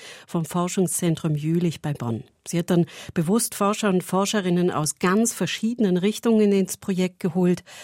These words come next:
Leute, die sich zum Beispiel mit Robotik auskennen und mit solchen Robotern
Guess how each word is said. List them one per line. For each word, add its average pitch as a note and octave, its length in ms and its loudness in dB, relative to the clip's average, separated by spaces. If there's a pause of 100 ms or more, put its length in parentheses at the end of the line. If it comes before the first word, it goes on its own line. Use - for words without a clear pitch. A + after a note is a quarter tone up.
(160)
Leute, E3+ 420 2
die E3 120 -8
sich D3+ 220 -6
zum D#3 100 -4
Beispiel C#3 300 -4
mit C#3+ 300 -4
Robotik D3+ 720 -2
auskennen F3+ 600 2
und D#3+ 160 2
mit D3 140 -2
solchen D#3+ 320 -2
Robotern D#3+ 580 2